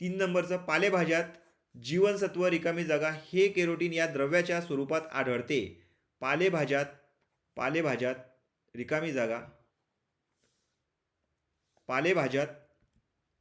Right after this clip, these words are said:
पालेभाज्यात रिकामी जागा हे जीवनसत्व आढळते. चला, पालेभाज्यात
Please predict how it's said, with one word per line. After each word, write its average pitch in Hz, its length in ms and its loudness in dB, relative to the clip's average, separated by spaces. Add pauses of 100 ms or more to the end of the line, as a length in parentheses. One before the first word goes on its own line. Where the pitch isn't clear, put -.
(1200)
पालेभाज्यात 131 540 -2 (200)
रिकामी 147 380 -4
जागा 120 260 0 (680)
हे 160 100 -4
जीवनसत्व 131 560 -2
आढळते. 107 720 -4 (520)
चला, 107 180 -4
पालेभाज्यात 151 720 0